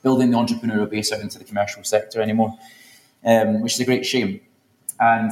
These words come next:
you know, there's so many other things I could refer to. I could talk all day about the issue of takeovers. You know, I spoke recently to the, um, C E O of Skyscanner, former C E O and owner of Skyscanner, which was Scotland's first unicorn company, billion dollar valuation tech company.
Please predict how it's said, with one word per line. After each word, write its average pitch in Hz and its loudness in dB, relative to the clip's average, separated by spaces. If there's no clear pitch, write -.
you 123 -4
know, 110 -6
there's 110 -10
so 185 2
many 156 4
other 127 4
things 117 0
I 127 4
could 117 -2
refer 107 0
to. 113 -2
I 107 -2
could - -8
talk 139 2
all 110 0
day 120 2
about 110 0
the 113 -6
issue 110 -8
of - -14
takeovers. 104 -6
You 107 -12
know, 110 -2
I 104 -2
spoke 139 0
recently 120 0
to 113 -8
the, 104 0
um, 113 4
C 127 4
E 127 6
O 120 4
of - -2
Skyscanner, 135 0
former 135 2
C 117 -8
E 107 -6
O 104 0
and 104 -4
owner 123 2
of - -4
Skyscanner, 123 0
which 110 -8
was 101 -6
Scotland's - -2
first - -2
unicorn 131 -2
company, 117 -8
billion 120 2
dollar 107 0
valuation 107 0
tech - -4
company. 120 -10